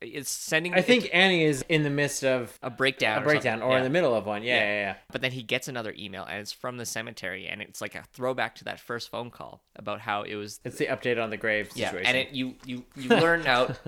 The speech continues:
Speaker 2: <laughs>
Speaker 1: you, <laughs> you
Speaker 2: It's a
Speaker 1: figure out
Speaker 2: grave situation.
Speaker 1: that it was a
Speaker 2: <laughs>
Speaker 1: grave situation, and it was Ellen's grave that was desecrated, and most likely that her body was snatched out of there.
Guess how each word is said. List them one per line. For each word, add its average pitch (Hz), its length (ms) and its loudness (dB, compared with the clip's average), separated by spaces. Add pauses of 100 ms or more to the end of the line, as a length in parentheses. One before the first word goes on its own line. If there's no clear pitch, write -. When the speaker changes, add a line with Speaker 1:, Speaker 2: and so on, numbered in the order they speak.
(300)
Speaker 2:
<laughs> - 400 -20
Speaker 1:
you, 131 140 -2
<laughs> - 500 -4
you 139 80 -4
Speaker 2:
It's - 60 -6
a - 40 -8
Speaker 1:
figure 165 240 6
out 139 60 8
Speaker 2:
grave 147 220 10
situation. 127 520 -2
Speaker 1:
that 135 160 8
it 139 80 10
was 175 260 10
a 165 40 2
Speaker 2:
<laughs> 135 100 2
Speaker 1:
grave 135 160 4
situation, 120 680 -4
and 113 140 -2
it 113 40 -4
was 117 280 -2
Ellen's 127 360 0
grave 113 260 -4
that 110 120 -2
was 107 140 -8
desecrated, 101 720 -6
and 104 420 -2
most 107 360 -8
likely 107 420 -6
that 101 180 -6
her 104 120 -8
body 98 380 -4
was 107 140 -12
snatched - 460 -10
out 101 140 -8
of - 80 -14
there. - 240 -20